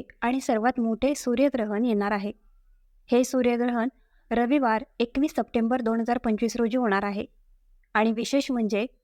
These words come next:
ते वर्षातील सर्वात मोठे आणि शेवटचे सूर्यग्रहण देखील असेल. इतकेच नाही तर ते भारतातही स्पष्टपणे दिसेल. पण प्रश्न असा आहे की हे ग्रहण भारतात कधी होईल, ते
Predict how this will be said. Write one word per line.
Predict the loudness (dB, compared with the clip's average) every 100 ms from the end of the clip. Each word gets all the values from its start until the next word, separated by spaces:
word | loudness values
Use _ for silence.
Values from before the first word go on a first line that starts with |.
| 0
ते | 2
वर्षातील | 2 0 -2 -2
सर्वात | -2 -2 0 -2
मोठे | -2 -2 0 -2 -4 _ _ _
आणि | 0 2 0 _ _ _
शेवटचे | 0 2 2 -2 -4
सूर्यग्रहण | -2 0 0 -2 0
देखील | -2 0 -2
असेल. | 0 -4 -8 _ _ _ _ _ _ _ _ -2
इतकेच | -2 0 2
नाही | 4 2 2
तर | 0 2
ते | 2
भारतातही | 2 -2 0 0 0 0 -4
स्पष्टपणे | -4 -6 -2 -2 0
दिसेल. | -2 -2 -4 -12 _ _ _ _ _ _ _
पण | 0
प्रश्न | 2 0 2 2 2
असा | 2 0
आहे | 2 -2
की | -2 -2
हे | 2 2
ग्रहण | 2 -2 -2 -4 _ _ -4
भारतात | 0 0 4 2 2 -2
कधी | -2 2
होईल, | 0 0 -2 -8 _ _ _ _ _ _
ते | 0